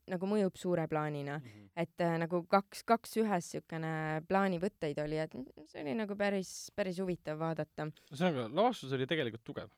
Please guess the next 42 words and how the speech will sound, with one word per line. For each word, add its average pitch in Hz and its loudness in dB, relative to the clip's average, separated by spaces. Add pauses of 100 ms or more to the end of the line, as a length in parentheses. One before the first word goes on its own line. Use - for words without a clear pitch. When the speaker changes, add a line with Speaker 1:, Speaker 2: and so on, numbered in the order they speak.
(140)
Speaker 1:
Lavastus 254 2
oli 175 2
täitsa 226 2
Speaker 2:
Näitlejatööd 170 6
olid 127 4
Speaker 1:
okei. 185 6
Speaker 2:
ägedad. 170 4
Speaker 1:
Näitlejad, 262 2 (380)
no 226 4
nii 262 6
palju, 214 6
kui 208 2
neil 214 4
näidelda 220 2
oli, 240 4
on 117 -6
ju, - -4
seal, 170 0
Speaker 2:
Jaa, 165 2
Speaker 1:
et 151 -4
noh, 170 -2
Speaker 2:
aga 135 2
Speaker 1:
karakteri 208 4
arengut 180 2
siukest - -8
või 180 -2
kaart 208 4
suurt 170 -4
ei 170 2
olnud, 226 4
Speaker 2:
Mhm. 113 -4
Speaker 1:
aga 180 2
nad 185 2
iseenesest 185 0
näitlesid 175 0
hästi, 160 -6
aga 165 -6
lihtsalt 202 -6
Speaker 2:
Ehk - -12
siis - -10
nagu 135 -2
tegelikult 123 0